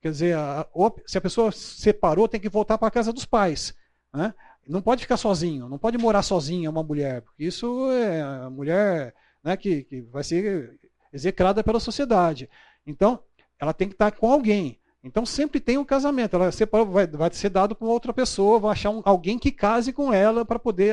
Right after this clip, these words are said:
ampará-la, entendeu? Então, tem essa questão também desse, desse lado social de você casar com uma outra mulher pra você tentar amparar uma viúva, alguém que ficou separado, alguém que, né, que, que vai ficar desamparada realmente se ficar sozinha, né?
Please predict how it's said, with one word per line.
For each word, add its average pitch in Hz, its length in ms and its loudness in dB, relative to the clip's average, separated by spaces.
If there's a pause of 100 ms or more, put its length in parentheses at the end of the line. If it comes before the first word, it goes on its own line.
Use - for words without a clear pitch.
ampará-la, 185 640 2 (400)
entendeu? 147 520 -2 (260)
Então, 175 340 -6
tem 220 240 0
essa 247 160 -2
questão 220 280 -2
também 196 220 -2
desse, 214 200 -4
desse 180 220 -2
lado 202 180 0
social 214 680 2
de 196 80 -4
você 202 200 -6
casar 190 320 0
com - 100 -6
uma 185 120 2
outra 226 240 2
mulher 202 440 4
pra 220 120 0
você 202 220 -6
tentar 202 280 -4
amparar 190 400 0
uma 190 160 -2
viúva, 185 520 0
alguém 175 240 0
que 180 100 -16
ficou 190 240 -8
separado, 180 640 0
alguém 165 160 -6
que, 175 220 -2 (320)
né, 185 160 -4 (280)
que, 170 200 0
que - 160 -18
vai 190 100 2
ficar 208 260 0
desamparada 240 680 -2
realmente 160 440 -4
se - 100 -16
ficar 170 220 -8
sozinha, 147 540 -6 (360)
né? 160 180 -8